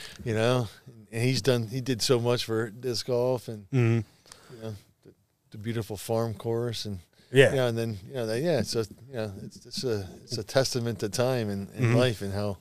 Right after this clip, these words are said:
Speaker 2: Oh,
Speaker 1: how it
Speaker 2: just
Speaker 1: all
Speaker 2: in
Speaker 1: works.
Speaker 2: seeing different disc golf scenes, like, evolve, like,
Speaker 1: Yeah.
Speaker 2: seeing the farm scene evolve into something different, seeing,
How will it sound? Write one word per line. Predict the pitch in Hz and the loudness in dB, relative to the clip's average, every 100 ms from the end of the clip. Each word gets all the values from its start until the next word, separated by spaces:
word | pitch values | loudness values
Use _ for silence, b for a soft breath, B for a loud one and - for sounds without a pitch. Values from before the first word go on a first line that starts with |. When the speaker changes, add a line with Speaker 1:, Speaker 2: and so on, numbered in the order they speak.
| - | 4
Speaker 2:
Oh, | |
Speaker 1:
how | |
it | 110 | 6
Speaker 2:
just | 139 120 | 8 6
Speaker 1:
all | 139 | 6
Speaker 2:
in | |
Speaker 1:
works. | 127 - | 6 8
Speaker 2:
seeing | 151 139 | 8 8
different | 135 139 113 127 110 | 6 6 6 6 6
disc | 131 117 | 6 6
golf | 131 117 | 8 8
scenes, | - 139 127 110 - - | 8 6 6 4 0 2
like, | 101 | 0
evolve, | 110 101 113 85 | 0 4 4 4
like, | 101 95 127 | 0 -4 -4
Speaker 1:
Yeah. | 143 107 B | -8 -6 B
Speaker 2:
seeing | - 156 139 | 10 12 12
the | |
farm | 127 147 139 127 | 12 12 12 12
scene | - 107 101 | 6 6 6
evolve | 95 92 85 87 | 6 6 4 0
into | 92 | 2
something | 90 98 87 98 | 2 2 0 -2
different, | 92 - 87 | -2 -2 2
seeing, | - 123 117 113 107 | 4 6 6 4 0